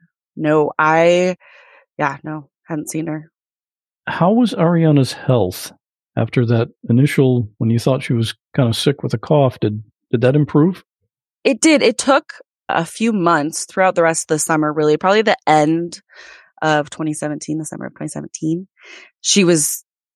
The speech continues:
Speaker 1: back more to a much more healthy infant, and we wouldn't really notice anything different. We had, um, nebulizers and albuterol treatments that we did multiple times a day, and that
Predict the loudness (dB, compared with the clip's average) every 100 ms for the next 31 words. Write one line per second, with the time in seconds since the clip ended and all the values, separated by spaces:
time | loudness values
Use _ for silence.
0 | _ -2 -2 _ 2 2 2 0 0 0
1 | -2 2 0 0 0 0 0 -6 _ -4
2 | -2 -2 -2 -2 -6 -8 -12 _ -4 -4
3 | -4 -4 -4 -6 -10 -14 -16 -14 -14 -14
4 | -14 -10 -2 0 2 2 2 2 0 0
5 | 0 -2 -8 -16 _ _ 0 0 2 2
6 | 0 0 -4 -4 -6 -6 -4 -4 -4 -6
7 | -4 -6 -6 -6 -2 -2 -2 0 2 0
8 | -8 _ _ _ -4 2 4 2 0 0
9 | 0 -2 -2 -4 -6 -2 0 0 0 2
10 | 4 4 4 2